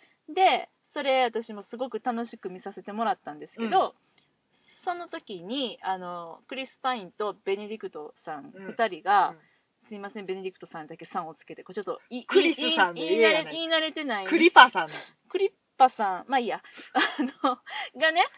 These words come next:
Speaker 2: うん。
Speaker 1: あの、お客さんたちをね、
Speaker 2: うん。
Speaker 1: あの、それぞれさして、
Speaker 2: うん。
Speaker 1: 「あなた、あ、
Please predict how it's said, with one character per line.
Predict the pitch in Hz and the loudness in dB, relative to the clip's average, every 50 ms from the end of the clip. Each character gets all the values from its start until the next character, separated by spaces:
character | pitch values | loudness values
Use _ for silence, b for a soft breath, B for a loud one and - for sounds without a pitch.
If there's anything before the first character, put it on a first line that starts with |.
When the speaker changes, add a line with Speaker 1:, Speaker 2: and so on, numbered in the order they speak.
| - _ | -20 _
Speaker 2:
う | 180 | -2
ん。 | 175 | 0
Speaker 1:
あ | 240 | 0
の、 | 226 - - | 0 0 -2
お | 262 | -2
客 | - 339 349 - 349 359 | 0 -2 -2 -2 -2 0
さ | - 359 392 | 2 2 2
ん | 415 392 | 2 2
た | 330 254 226 | 0 -2 -2
ち | - 196 196 | -2 -4 -6
を | 175 160 | -6 -4
ね、 | 160 180 214 269 302 | -2 0 0 0 0
Speaker 2:
う | 311 | -2
ん。 | 302 220 - | -6 -6 -2
Speaker 1:
あ | - 208 208 196 | 0 0 0 0
の、 | 196 185 180 214 | -2 -4 -4 -4
そ | - - 247 | -2 0 2
れ | 269 277 254 | 2 2 0
ぞ | 226 185 | -2 -4
れ | 147 165 | -6 -6
さ | - - 220 | -6 -6 -8
し | 214 - - _ | -8 -10 -10 _
て、 | - 370 | 6 8
Speaker 2:
う | 349 294 - 247 | 8 8 8 6
ん。 | 214 175 - - _ _ _ _ _ _ _ _ _ - | 2 -4 -10 -16 _ _ _ _ _ _ _ _ _ -2
Speaker 1:
「あ | 247 | 0
な | 277 294 294 | 0 0 0
た、 | 285 247 208 175 - _ _ - | 0 -2 -2 -4 -8 _ _ -8
あ、 | - 240 | -8 -8